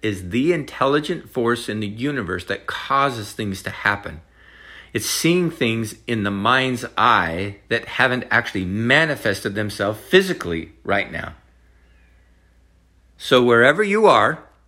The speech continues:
whatever it is that you're struggling with right now, I would encourage you to do, to do this experiment with yourself. Look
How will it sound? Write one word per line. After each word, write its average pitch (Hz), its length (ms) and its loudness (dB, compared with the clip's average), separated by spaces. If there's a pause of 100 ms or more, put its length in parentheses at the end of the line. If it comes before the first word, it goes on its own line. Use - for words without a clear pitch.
(960)
whatever 143 380 6
it 185 60 4
is 170 220 0
that 151 160 0
you're 147 100 4
struggling 143 560 2
with 123 240 0
right 120 260 2
now, 98 460 -6 (1700)
I 143 60 -2
would 165 100 4
encourage 196 500 2
you 180 120 4
to 180 160 -8
do, 180 380 2
to - 220 -8
do 175 220 2
this 160 240 0
experiment 143 540 2
with 104 160 -6
yourself. 90 500 -2 (540)
Look - 420 4